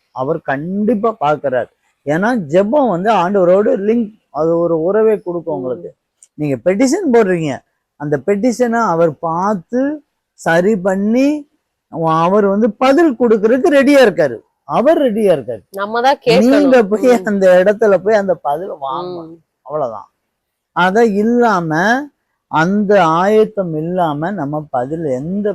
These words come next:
Speaker 1: பதிலும் வாங்க முடியாது. அப்போ வேதம் வந்து ரொம்ப முக்கியமானது. இன்னைக்கு இருக்க ந-, இன்னைக்கு இருக்க உலகத்துல படிப்பறிவு இல்லாத, எழுத்து படிக்க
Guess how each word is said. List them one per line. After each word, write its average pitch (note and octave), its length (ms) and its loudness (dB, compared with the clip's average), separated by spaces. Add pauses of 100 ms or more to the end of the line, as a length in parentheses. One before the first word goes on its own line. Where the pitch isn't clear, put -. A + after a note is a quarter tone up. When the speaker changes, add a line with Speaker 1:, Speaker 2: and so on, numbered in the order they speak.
Speaker 1:
பதிலும் C#3 320 -6
வாங்க C3+ 320 -8
முடியாது. A#2 340 -8
அப்போ D3+ 340 -12
வேதம் F#3 460 -6
வந்து C3+ 300 -14 (380)
ரொம்ப G#3 380 0
முக்கியமானது. D3+ 1000 -6 (380)
இன்னைக்கு F3 380 -4
இருக்க G#3+ 360 0
ந-, D#3 260 -4
இன்னைக்கு F3+ 400 -2
இருக்க G#3+ 240 2
உலகத்துல E3 720 2 (380)
படிப்பறிவு A3 880 2
இல்லாத, E3+ 840 0
எழுத்து F#3+ 640 -2
படிக்க E3+ 360 -4